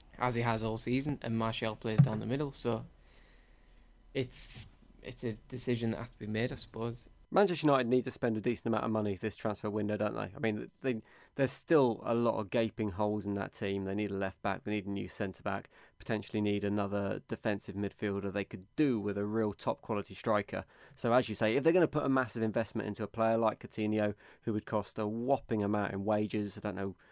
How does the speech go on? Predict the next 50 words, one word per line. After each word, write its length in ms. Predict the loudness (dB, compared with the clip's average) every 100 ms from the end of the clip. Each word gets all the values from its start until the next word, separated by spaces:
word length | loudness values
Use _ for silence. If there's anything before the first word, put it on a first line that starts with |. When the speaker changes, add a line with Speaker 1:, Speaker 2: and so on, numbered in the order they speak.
| -20 -4
Speaker 2:
how 180 | 0
long 200 | 2 2
he's 140 | 0 0
got 180 | -4 -2
left 240 | -4 -2
on 60 | -2
his 140 | -2
Barcelona 640 | 0 -2 -2 0 0 0 -4 _
contract, 540 | -6 -4 -2 -2 -2 -2 -2
but 220 | -2 -2 -12 -8
him 220 | -2 -2
being 160 | 0 0
on 160 | 2
loan 240 | 2 2 2
at 140 | -2 -6
Bayern 380 | 0 2 4 2
would 80 | -2
suggest 480 | -6 -2 -2 -2 -2
that 240 | 0 0 -4 -20 _
they're 100 | 0
looking 340 | 0 2 0
to 80 | 2
offload 420 | 0 4 4 6
him, 140 | 4 2
so 200 | 0 0
might 300 | 4 2 2
get 160 | -2
a 40 | -2
reduced 360 | 0 -2 -4
fee 160 | -4 0
there, 180 | 2 2
but 100 | 0
it's 80 | -4
still 140 | 0
gonna 120 | 2
be 240 | 4 2 0 _ -20 -2
punchy. 580 | 2 2 0 -4 -4 -6 -16 -20 -20 _
With 640 | -16 -14 -12 -10 8 8 10
the 140 | 6
investment 400 | 8 4 2 0
Manchester 360 | 0 0 -2 2
United 380 | 2 0 -4
do 180 | 4 8
need 220 | 8 6
to 80 | 2
make 240 | 0 0 0
in 60 |
their 80 | -2
playing 380 | 0 2 2 0
squad, 360 | -6 -6 -4